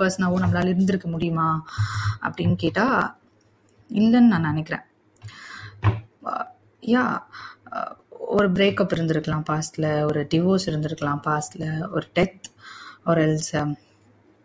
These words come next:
any accident. ம், மீளாத துயரம், மீண்டே வர முடியாதுன்னு நான் நினைச்சேன். But today we are, இங்க இருக்கோம் நம்ம. இன்னைக்கு திருப்பி,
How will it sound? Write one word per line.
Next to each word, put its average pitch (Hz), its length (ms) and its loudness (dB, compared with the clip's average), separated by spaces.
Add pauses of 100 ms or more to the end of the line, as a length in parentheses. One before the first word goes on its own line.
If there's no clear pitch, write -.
(500)
any 175 220 4
accident. 165 640 2 (520)
ம், 147 60 -4
மீளாத 233 800 6
துயரம், 180 480 2 (120)
மீண்டே 208 380 6
வர 185 200 4
முடியாதுன்னு 185 640 4
நான் 160 160 0
நினைச்சேன். 160 280 -2 (800)
But 240 80 2 (100)
today 294 280 6
we 214 220 2
are, 185 180 0
இங்க 202 240 2
இருக்கோம் 185 240 0
நம்ம. 170 320 0 (320)
இன்னைக்கு 233 220 2
திருப்பி, - 320 0